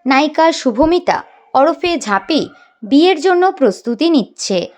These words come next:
চারিদিকে সাজো সাজো রব, তবে এই বিয়েতে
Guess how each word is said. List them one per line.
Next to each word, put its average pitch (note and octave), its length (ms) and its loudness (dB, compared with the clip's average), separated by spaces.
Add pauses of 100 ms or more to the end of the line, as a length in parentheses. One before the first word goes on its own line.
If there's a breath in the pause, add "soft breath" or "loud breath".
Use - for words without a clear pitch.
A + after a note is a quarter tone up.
(340 soft breath)
চারিদিকে E4+ 600 0
সাজো A3+ 380 -2
সাজো D4+ 380 0
রব, E3+ 280 2 (420)
তবে C#4 280 2 (140)
এই C4 220 0
বিয়েতে F#4+ 420 2